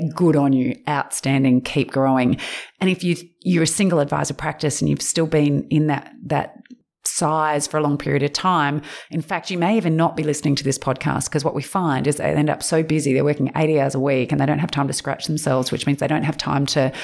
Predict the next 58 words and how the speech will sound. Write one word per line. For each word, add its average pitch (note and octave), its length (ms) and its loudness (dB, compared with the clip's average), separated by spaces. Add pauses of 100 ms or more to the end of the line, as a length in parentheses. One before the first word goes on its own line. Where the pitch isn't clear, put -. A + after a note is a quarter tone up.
(120)
to - 140 0
look D3 180 0
at C#3 80 -2
how C#3+ 420 -2
they C#3+ 140 0
can C#3 160 0
do C3 160 0
things B2+ 320 2
better C3+ 260 0
and C3 120 -2
how C3+ 200 -4
they C#3+ 120 -4
can C#3+ 160 -2
improve, C3 400 0
because - 280 -2
it C3+ 60 0
is B2 260 -4
really D3 380 0
tough, - 480 -6
right? A2 180 -2
Let G3 160 0
alone D#3 220 2
the C#3+ 80 2
risk, C#3 380 -4 (300)
um, C#3 340 2
of, D3 180 -2
you D#3 60 2
know, C3 120 2 (100)
if - 120 -2
you C3 60 -2
can't C3 240 -4
turn C#3+ 120 -2
up C3 120 -2
to D#3 100 -4
work, C#3+ 140 0
you - 60 -6
have C3 100 -6
to - 80 -8
turn C3 140 -8
your C3 60 -10
fees B3+ 300 -2
off. - 260 -6 (540)
But F3+ 300 -2 (260)
you G#3 160 0
know, E3+ 80 2
don't G#3 360 2
be G#3+ 100 0
disheartened E3+ 720 0
by D#3+ 260 0
this, C#3+ 380 0
because F3 320 -4
there F#3 180 0
are F3 140 -2
absolutely F3+ 640 0
opportunities, D3+ 640 0
whether A3+ 400 2
it - 100 -2
be E3+ 440 2